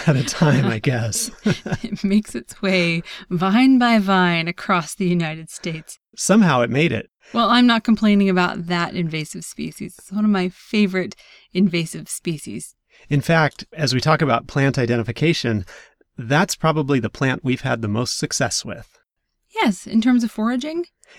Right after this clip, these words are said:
Speaker 1: Yeah.
Speaker 2: Oh, yeah.
Speaker 1: Every summer, the blackberries come on, and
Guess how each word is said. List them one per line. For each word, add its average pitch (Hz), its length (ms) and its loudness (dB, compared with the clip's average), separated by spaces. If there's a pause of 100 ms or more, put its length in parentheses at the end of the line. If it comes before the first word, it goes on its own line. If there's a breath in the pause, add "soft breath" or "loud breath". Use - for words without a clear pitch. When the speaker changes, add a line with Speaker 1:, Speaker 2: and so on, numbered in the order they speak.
Speaker 1:
Yeah. 147 480 0
Speaker 2:
Oh, 262 80 -4
yeah. 196 520 -4 (200)
Speaker 1:
Every 156 240 2
summer, 170 420 2
the 170 100 -2
blackberries 156 580 -2
come 160 220 -2
on, 175 360 0
and 117 580 -2